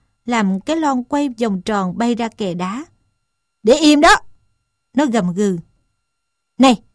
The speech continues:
Simon phẫn nộ. "Đâu cần phải làm thế." "Câm mồm!"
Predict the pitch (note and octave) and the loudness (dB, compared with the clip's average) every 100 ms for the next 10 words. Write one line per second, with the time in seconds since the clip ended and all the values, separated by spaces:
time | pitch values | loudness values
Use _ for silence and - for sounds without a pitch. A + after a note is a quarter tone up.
0 | _ _ _ _ _ - C#4 B3+ B3 A#3+ | _ _ _ _ _ -6 -2 0 0 -2
1 | A3+ G3+ D#4 G#3+ F#3 - _ _ _ _ | -4 -4 -2 -2 -4 -8 _ _ _ _
2 | - C#4+ C#4 A3+ D4+ D4 G#3 C#4+ A4+ _ | 0 2 4 0 0 -2 -2 -2 -4 _
3 | _ _ _ _ _ _ _ _ D#4 D#4+ | _ _ _ _ _ _ _ _ 2 6
4 | D4+ | 4